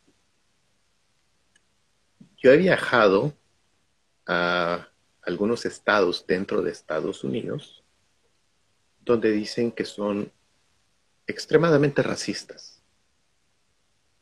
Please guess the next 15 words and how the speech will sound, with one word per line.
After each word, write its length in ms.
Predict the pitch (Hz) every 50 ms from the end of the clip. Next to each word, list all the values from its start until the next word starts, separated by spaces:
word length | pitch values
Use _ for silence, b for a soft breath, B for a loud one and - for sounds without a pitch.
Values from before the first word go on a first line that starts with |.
| _ _ _ _ _ _ _ _ _ _ _ _ _ _ _ _ _ _ _ - - _ _ -
He 80 | - 85
ido 120 | 87 -
a 40 | 85
Arizona, 520 | 85 - - - - 113 107 107 127 135 - _ _ _ _ _ _ _ _ _ _ _ _ _ _ _ _ _ _ _ _
he 100 | - 90
ido 200 | 85 87 - -
a 60 | - -
Texas, 680 | _ - - - - - 127 - - - - - _ _ _ _ _ _ _ _ _ _ _ _ _ _ _ _ _ _ _ _ _ _ _ _ _ _ _ _ _ _ _ _ _ _ _ -
y 380 | 127 120 120 117 120 - - _ _ _
me 200 | 117 107 110 120
he 60 | 135
encontrado 580 | 143 143 143 123 110 110 - 117 113 117 120 127
a 40 | 120
las 200 | 110 107 - -
personas 680 | - - - - - 113 113 113 110 110 - - -